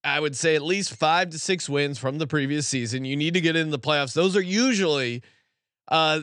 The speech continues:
the, uh, what they, what they grade these things by. Now, Andy Reid, he's just never gonna win it. The only way he wins it is if Patrick Mahomes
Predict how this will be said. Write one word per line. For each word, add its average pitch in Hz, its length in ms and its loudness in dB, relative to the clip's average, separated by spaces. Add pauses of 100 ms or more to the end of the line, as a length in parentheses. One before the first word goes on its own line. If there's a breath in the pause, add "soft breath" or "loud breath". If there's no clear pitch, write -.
the, 143 360 0
uh, 135 320 2
what 156 260 0
they, 143 280 2
what 147 220 -2
they 135 160 2
grade 151 320 0
these 139 160 -6
things 117 200 -6
by. 123 180 0
Now, 170 140 2
Andy 226 260 2
Reid, 214 380 2 (320)
he's 202 140 4
just 202 140 2
never 196 220 2
gonna 170 180 2
win 143 140 0
it. - 100 -14
The 143 120 0
only 226 240 2
way 202 180 2
he 180 100 0
wins 208 300 2
it 160 180 -6
is 170 280 2
if 175 180 0
Patrick 170 400 -2
Mahomes 147 640 0